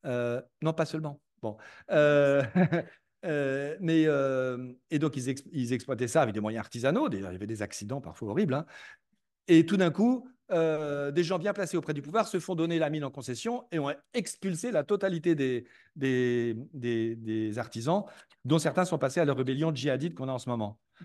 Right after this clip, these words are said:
Ref-, refuser les nouveaux gisements de gaz et de pétrole, dont on ne peut attendre que de la richesse extrême pour une élite et des expropriations, euh, de terres pour les paysans.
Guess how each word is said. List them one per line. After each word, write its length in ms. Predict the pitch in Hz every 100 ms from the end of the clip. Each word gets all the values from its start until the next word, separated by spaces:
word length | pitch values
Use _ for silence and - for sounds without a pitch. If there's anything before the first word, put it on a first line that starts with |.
| _ _ -
Ref-, 320 | 143 214 214
refuser 640 | - 202 233 226 185 233 320
les 140 | 185
nouveaux 280 | 147 135 143
gisements 400 | 135 127 127 131
de 100 | 120
gaz 280 | 110 120 107
et 20 |
de 80 | 98
pétrole, 420 | 101 - 156 190 _ _ - - -
dont 220 | 143 156
on 80 | 151
ne 80 | 143
peut 180 | 147
attendre 360 | 147 147 202 165 -
que 180 | 254 226
de 80 |
la 80 | 160
richesse 300 | 151 151 143
extrême 560 | 139 - - 247 170 107 _ _ _ -
pour 180 | 147 147
une 80 |
élite 400 | 143 147 226 - _ _ -
et 80 | 143
des 160 | 139
expropriations, 880 | 165 - 165 - 147 143 - 180 185
euh, 180 | 139 123
de 140 | 127
terres 220 | 131 165
pour 100 | 151
les 80 | 127
paysans. 420 | 123 113 107 98